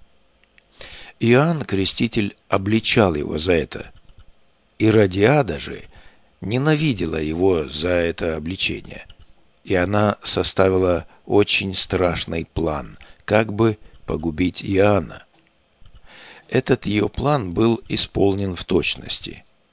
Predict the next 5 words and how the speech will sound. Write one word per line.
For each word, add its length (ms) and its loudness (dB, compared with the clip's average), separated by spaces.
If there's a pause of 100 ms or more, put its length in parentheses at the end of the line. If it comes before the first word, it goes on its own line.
(540)
Ирод 420 4 (300)
легко 640 4 (260)
поддавался 760 2
плохим 520 -4
влияниям 680 -2